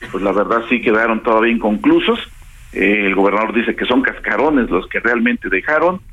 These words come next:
y esto por supuesto dijo que será investigado y en su momento todo tendrá que aclararse por esta situación.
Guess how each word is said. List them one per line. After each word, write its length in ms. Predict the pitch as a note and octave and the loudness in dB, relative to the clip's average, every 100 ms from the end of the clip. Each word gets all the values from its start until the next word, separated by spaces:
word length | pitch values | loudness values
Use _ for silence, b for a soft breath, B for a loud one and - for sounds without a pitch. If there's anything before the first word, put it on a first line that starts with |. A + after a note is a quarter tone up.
| - - | -20 -10
y 100 | - | 0
esto 200 | A#2 B2 A#2 | 0 0 -2
por 180 | C#3+ | -2
supuesto 400 | - - B2 A#2+ A2 | -2 -2 0 2 0
dijo 240 | A#2 A2 | 0 0
que 120 | A#2 | -2
será 220 | - G#2+ | 0 2
investigado 640 | A2+ A2 G2+ B2 A#2 A2+ A2 | 4 2 0 -2 0 2 2
y 80 | G2 | 2
en 100 | F#2 | 0
su 120 | G2 | 0
momento 380 | F#2+ G#2 G#2+ G#2+ | 2 2 2 -2
todo 340 | - G#2+ G#2+ - | 0 2 2 0
tendrá 300 | F#2 G#2+ A2 | -2 -2 -4
que 220 | G2+ G#2+ - | -2 -4 -4
aclararse 640 | B2+ A#2 G2 F#2+ G#2 A2 | -4 -2 -2 -2 -4 -8
por 200 | - F#2 | -6 -4
esta 220 | G2 G2 | -4 -6
situación. 560 | - - G2+ - F#3 D#3+ | -10 -4 -4 0 0 0